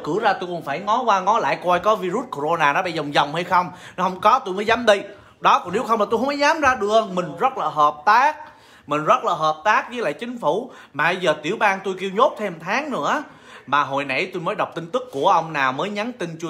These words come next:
tôi nè. Tôi mới lên đó tôi kiểm chứng rồi. Cái tin tức này rất là thật. Đó là coi như là có ông, ông nào đó gọi là chính trị gia ở miền Nam tiểu bang tôi đang vận động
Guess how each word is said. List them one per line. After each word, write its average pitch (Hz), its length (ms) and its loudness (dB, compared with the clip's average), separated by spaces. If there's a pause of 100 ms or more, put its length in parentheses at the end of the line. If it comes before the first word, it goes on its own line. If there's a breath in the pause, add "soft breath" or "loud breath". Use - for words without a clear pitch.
tôi 165 200 -6
nè. 143 100 -6
Tôi 151 160 -6
mới 180 180 -2
lên 208 200 -2
đó 190 80 0
tôi 190 180 -8
kiểm 139 180 -12
chứng 226 240 -6
rồi. 160 200 0
Cái 175 120 -8
tin 185 240 -12
tức 269 160 -8
này 151 100 -8
rất 196 300 0
là 143 180 0
thật. 147 160 2 (500 loud breath)
Đó 208 400 4
là 139 440 4 (400 soft breath)
coi 175 160 0
như 190 180 -2
là 151 220 2
có 190 180 2
ông, 214 200 2
ông 175 300 2
nào 147 300 2
đó 208 260 2 (100)
gọi 135 260 0
là 151 120 -4
chính 240 300 -8
trị 139 240 -10
gia 180 260 2
ở 135 260 -2
miền 151 420 -6
Nam 185 320 -2 (100)
tiểu 156 180 -8
bang 175 340 -2
tôi 185 320 -2 (420 loud breath)
đang 196 360 0
vận 147 380 -4
động 156 320 0